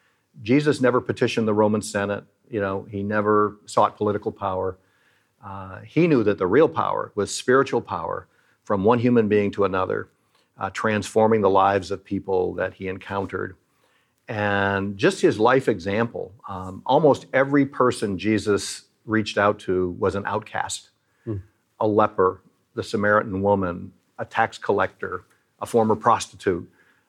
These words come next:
Speaker 1: Uh, they were all the unsavory characters of
Speaker 2: Right.
Speaker 1: his day, which horrified the religious leaders.
Speaker 2: Right.
Speaker 1: "Why is he
Speaker 2: It wasn't
Speaker 1: having
Speaker 2: fair.
Speaker 1: dinner with this person? Why is he touching a leper? Why is he doing these things?"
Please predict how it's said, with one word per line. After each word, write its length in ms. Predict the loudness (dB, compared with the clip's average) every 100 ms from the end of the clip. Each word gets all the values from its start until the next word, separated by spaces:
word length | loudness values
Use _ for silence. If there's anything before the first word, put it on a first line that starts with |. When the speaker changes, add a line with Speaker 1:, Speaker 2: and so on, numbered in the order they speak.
| -10
Speaker 1:
Uh, 460 | -8 -6 -6 -8 -12 -10 0
they 120 | 4
were 140 | 4 2
all 300 | 4 6 4
the 100 | 2
unsavory 580 | 2 2 2 2 2
characters 720 | 2 4 4 4 2 2 -2
of 140 | -6 -6
Speaker 2:
Right. 100 | -2
Speaker 1:
his 200 | -2 2
day, 440 | 2 4 4 2
which 180 | 0 -2
horrified 500 | 2 2 2 -2 -2
the 80 | 0
religious 380 | 2 2 -2 -6
leaders. 320 | -6 -8 -8
Speaker 2:
Right. 80 | -2
Speaker 1:
"Why 180 | 2 2
is 120 | 2
he 220 | -2 -4 -6
Speaker 2:
It 60 |
wasn't 280 | -8 -8 -4
Speaker 1:
having 200 | -2 0
Speaker 2:
fair. 120 | 2
Speaker 1:
dinner 120 | 2 4
with 100 | 2
this 120 | -2
person? 420 | -4 -4 -6 -2
Why 180 | 2 2
is 120 | 0
he 80 | -2
touching 340 | -2 -4 -2 -4
a 60 |
leper? 320 | -4 -4 -4 -4
Why 200 | -2 -2
is 120 | -4
he 80 | -6
doing 260 | -6 -6
these 160 | -8 -12
things?" 200 | -16